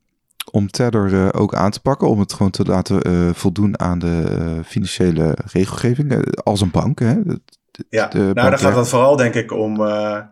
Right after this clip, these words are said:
Speaker 2: kijk, als jij een beurs bent in Amerika, gereguleerd enzovoorts, dan kan er een moment komen dat ze zeggen, "Ja, Tether is niet meer, mag niet meer." <laughs>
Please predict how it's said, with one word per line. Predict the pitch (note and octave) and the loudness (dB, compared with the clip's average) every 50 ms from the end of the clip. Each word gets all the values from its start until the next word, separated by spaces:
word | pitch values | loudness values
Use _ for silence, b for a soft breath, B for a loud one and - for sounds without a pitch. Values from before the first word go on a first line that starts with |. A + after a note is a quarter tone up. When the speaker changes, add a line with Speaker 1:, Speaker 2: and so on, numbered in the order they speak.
| _ - | _ -14
Speaker 2:
kijk, | - A2 | -8 -6
als | A2+ A2 | -2 2
jij | B2+ A#2 | 2 2
een | A#2 | 2
beurs | A#2 A#2+ A#2+ B2 B2 | 2 2 2 2 2
bent | - A#2+ A#2 | 2 2 2
in | A2+ A2+ | 2 2
Amerika, | A2+ A2+ A#2+ B2 A#2+ A#2+ A#2+ A#2+ A2 A2 A2+ A2+ A2+ | 2 2 2 2 2 0 0 0 0 2 2 0 -2
gereguleerd | A2+ - A2+ A2 G#2 G#2+ A2 G#2+ A2 A2+ A2+ A#2 | -2 -4 -6 -6 -4 -4 -2 0 0 0 0 0
enzovoorts, | - G#2+ G#2+ A2 G#2+ G2+ G#2+ G2+ G#2+ A2+ A2 - - - b b b b b b b b b b b b _ - | -4 -6 -6 -8 -8 -6 -4 -2 -2 -4 -4 -6 -14 -16 b b b b b b b b b b b b _ -8
dan | - A#2 | -2 0
kan | C3+ C3 | 2 2
er | C3 | 4
een | C3 | 4
moment | B2+ B2 B2 B2 A#2+ A#2+ | 4 6 4 4 4 2
komen | - A#2+ A#2 A#2+ | 2 2 4 4
dat | A#2 A#2 - | 4 2 2
ze | - | 2
zeggen, | A#2 B2 A#2 B2+ | 0 2 2 2
"Ja, | B2 A#2 | 2 2
Tether | - C3 A#2+ A#2+ B2 A#2 | 2 0 -2 0 0 -2
is | A2 | 0
niet | B2 A#2+ A#2+ | 0 2 2
meer, | A#2+ A#2+ A#2+ A#2 | 2 2 2 0
mag | B2 C3 C3 | 0 -2 -2
niet | - D#3+ | -2 -2
meer." | D3 B2+ G#2+ - - - | 0 0 0 -2 -4 -4
<laughs> | - B2+ - B2+ B2+ - _ - A#2 - | -4 -4 -4 -4 -10 -14 _ -16 -16 -16